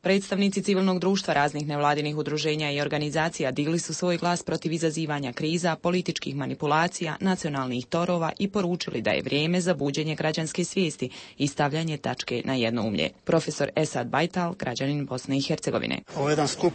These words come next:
Speaker 2: civilnog društva u obliku reakcije na posljednja događanja inducirane izvedene krize u Bosni i Hercegovini, koja pričom o ratu ili njegovom negiranju sugerira zapravo njegovu mogućnost i od tog trenutka kad se građani zaplaše,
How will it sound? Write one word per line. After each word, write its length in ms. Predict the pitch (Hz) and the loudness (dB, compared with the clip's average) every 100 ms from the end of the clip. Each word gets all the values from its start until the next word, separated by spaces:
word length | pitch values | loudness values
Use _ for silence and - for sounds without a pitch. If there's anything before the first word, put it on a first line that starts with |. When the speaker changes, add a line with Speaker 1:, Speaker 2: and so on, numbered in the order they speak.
| - | 0
Speaker 2:
civilnog 500 | - 165 156 143 131 | 0 2 4 4 2
društva 480 | 131 151 165 180 160 | 4 4 4 4 4
u 100 | 151 | 4
obliku 420 | 151 151 143 - | 4 2 0 2
reakcije 500 | 143 143 175 - 165 | 4 4 2 0 0
na 100 | 143 | 0
posljednja 520 | 131 156 - 156 139 123 | 0 -2 0 0 0 0
događanja 720 | 127 139 151 156 151 143 139 - - 165 | 2 4 4 2 0 0 -2 -4 -8 -4
inducirane 760 | 139 165 - 175 151 143 139 160 | 0 0 2 2 4 2 -2 -2
izvedene 500 | 135 156 156 143 135 | 0 2 2 0 -2
krize 420 | - 139 143 143 | -2 -4 0 -2
u 80 | 123 | 0
Bosni 320 | 135 - 135 | -4 -4 -4
i 40 | |
Hercegovini, 640 | 120 139 - 160 180 190 175 - - 180 - - 170 | -2 -4 -2 2 2 2 0 -4 -8 -8 -10 -4 2
koja 240 | 151 143 | 4 4
pričom 480 | 147 170 160 156 143 | 4 2 2 0 2
o 60 | |
ratu 280 | 143 156 - | 2 2 2
ili 140 | 143 143 | 0 2
njegovom 380 | 156 147 135 | 2 2 0
negiranju 600 | 139 131 143 160 170 175 175 | -2 -2 2 4 4 2 0
sugerira 800 | - 196 147 170 180 147 143 131 | -2 -2 2 4 4 2 2 0
zapravo 460 | 131 143 156 139 135 | 0 0 2 2 2
njegovu 340 | 143 143 127 | 2 0 0
mogućnost 720 | 127 123 156 175 208 190 - - - - | -2 0 0 2 2 2 2 -8 -12 -6
i 80 | 160 | 0
od 160 | 160 - | 0 2
tog 160 | 160 | 0
trenutka 520 | - 147 170 175 196 - | 2 2 2 2 0 0
kad 100 | 151 - | -4 -2
se 80 | |
građani 380 | 139 156 165 143 | 0 0 0 0
zaplaše, 540 | 135 175 185 - 175 | 2 2 2 0 -2